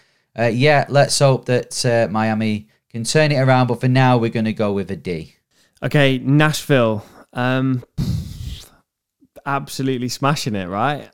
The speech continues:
Speaker 2: Um, knew that they built a good roster, knew they're good at home, knew they're good at keeping it tight, but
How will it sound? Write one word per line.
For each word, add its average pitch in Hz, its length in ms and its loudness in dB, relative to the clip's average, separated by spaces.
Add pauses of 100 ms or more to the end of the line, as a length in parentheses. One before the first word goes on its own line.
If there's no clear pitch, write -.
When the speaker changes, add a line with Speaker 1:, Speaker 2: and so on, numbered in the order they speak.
(120)
Speaker 2:
Um, 113 800 -4 (200)
knew 147 300 0
that 123 120 -4
they 139 100 0
built 135 220 -2
a 131 40 -4
good 127 180 0
roster, 131 840 -2
knew 143 300 0
they're 135 100 -2
good 135 160 -4
at 110 80 -6
home, 127 500 0
knew 143 160 2
they're 135 240 -4 (120)
good 135 160 -2
at 123 80 -6
keeping 139 280 -2
it 120 140 -8
tight, 131 360 -2
but 123 280 -8